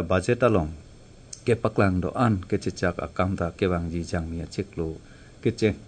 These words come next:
আৰ্নি পেন কে ইমপ্লিমেণ্ট আফান এপ্ৰুভেল পিল পুতা আলাংলি নিংজিল। ষ্টেট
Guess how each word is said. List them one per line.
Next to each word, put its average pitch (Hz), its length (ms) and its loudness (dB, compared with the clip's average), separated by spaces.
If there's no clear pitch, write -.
আৰ্নি 95 260 4
পেন 92 180 2
কে 107 80 2
ইমপ্লিমেণ্ট 85 480 -2
আফান 82 260 -6
এপ্ৰুভেল 78 460 -4
পিল 80 160 -8
পুতা 101 240 -6
আলাংলি 82 380 0
নিংজিল। 80 380 -4
ষ্টেট 170 260 4